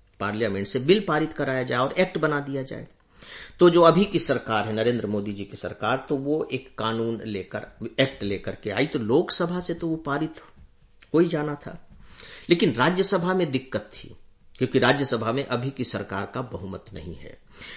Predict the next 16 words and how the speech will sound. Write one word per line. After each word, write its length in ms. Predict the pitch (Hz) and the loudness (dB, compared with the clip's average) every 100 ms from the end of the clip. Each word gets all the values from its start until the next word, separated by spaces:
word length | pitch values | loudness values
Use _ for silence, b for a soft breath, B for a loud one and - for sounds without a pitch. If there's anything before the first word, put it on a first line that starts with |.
| B | B
आपको 200 | 156 - | 6 10
एक 120 | 196 | 8
संवैधानिक 600 | - 151 143 139 180 214 | 8 6 6 6 4 4
प्रावधान 400 | - 139 135 131 | 6 6 6 4
मालूम 380 | 123 110 110 113 | 4 2 2 2
है 100 | 135 | 0
कि 400 | 143 143 135 - _ - | 0 0 0 -2 _ -2
यदि 380 | 135 147 147 170 | 8 8 8 2
कोई 500 | - 147 139 101 87 - | 6 6 6 2 -4 -2
धन 160 | 143 | 0
विधेयक 520 | 120 107 90 92 85 - | 0 -2 -2 -4 -4 -8
है 140 | 98 | -10
तो 180 | 107 - | -10 -8
उस 360 | 113 160 - 110 | -2 -2 -2 -4
धन 240 | 117 180 | -2 0
विधेयक 520 | 170 113 95 95 87 | 2 -2 -4 -6 -8